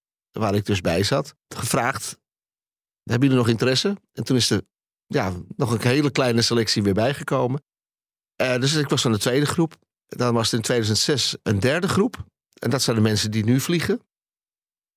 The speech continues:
En dan hebben we recent, twee jaar geleden, hebben we een vierde groep geselecteerd. Dus om de tien, vijftien jaar worden er nieuwe Europese astronauten gekozen. Dan heb ik het dus over de professionele astronauten.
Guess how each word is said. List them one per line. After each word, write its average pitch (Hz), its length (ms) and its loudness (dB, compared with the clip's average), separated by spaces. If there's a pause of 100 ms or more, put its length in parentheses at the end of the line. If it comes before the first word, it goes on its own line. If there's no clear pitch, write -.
(140)
En 147 220 -2
dan 127 200 0
hebben 127 240 2
we 113 120 2
recent, 123 520 0
twee 135 180 0
jaar 117 120 0
geleden, 110 460 0 (400)
hebben 104 280 0
we 156 80 2
een 143 100 2
vierde 165 300 2
groep 120 240 0
geselecteerd. 82 720 -6
Dus 120 180 -4
om 220 220 2
de 180 100 2
tien, 214 240 2
vijftien 165 400 -2
jaar 156 380 -2 (500)
worden 147 420 2
er 139 220 0
nieuwe 135 540 0 (180)
Europese 120 540 0
astronauten 104 760 -2 (220)
gekozen. - 600 -6 (1200)
Dan - 120 2
heb 143 120 4
ik 185 80 2
het 175 120 0
dus 180 100 4
over 170 160 2
de 165 60 2
professionele 151 680 2
astronauten. 95 800 -2